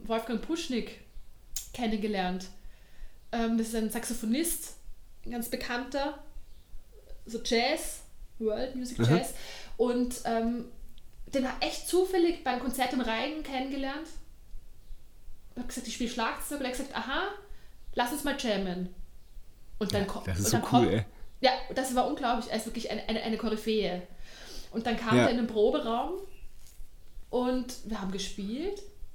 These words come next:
Speaker 1: Und ich hab mir gedacht, ich, ich, also, warum fragt ihr mich überhaupt? Also, aber gut,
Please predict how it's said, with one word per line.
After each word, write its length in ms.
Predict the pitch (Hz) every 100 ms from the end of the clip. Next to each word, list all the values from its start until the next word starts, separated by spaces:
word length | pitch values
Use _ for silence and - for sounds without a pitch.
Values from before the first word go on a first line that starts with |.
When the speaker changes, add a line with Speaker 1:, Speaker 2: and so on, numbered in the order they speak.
| -
Speaker 1:
Und 40 |
ich 60 | 190
hab 60 |
mir 40 | 208
gedacht, 120 | 196 214
ich, 140 | -
ich, 200 | - - - -
also, 260 | 196 196 - -
warum 280 | 190 190 185
fragt 320 | - - -
ihr 60 | 285
mich 180 | 190 175
überhaupt? 560 | 185 185 180 - - -
Also, 260 | - 208 220
aber 180 | 214 220
gut, 300 | 285 320